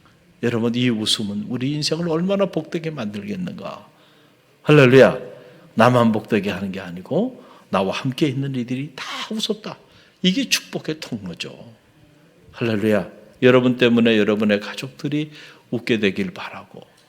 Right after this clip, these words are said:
여러분 때문에 우리 갈릴리 교회 모든 성도들이 웃게 되기를 주님의 이름으로 간절히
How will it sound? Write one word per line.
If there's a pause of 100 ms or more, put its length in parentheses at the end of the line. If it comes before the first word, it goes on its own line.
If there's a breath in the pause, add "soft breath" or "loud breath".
(260)
여러분
때문에 (420 loud breath)
우리
갈릴리
교회 (220 loud breath)
모든
성도들이
웃게
되기를 (460 soft breath)
주님의
이름으로
간절히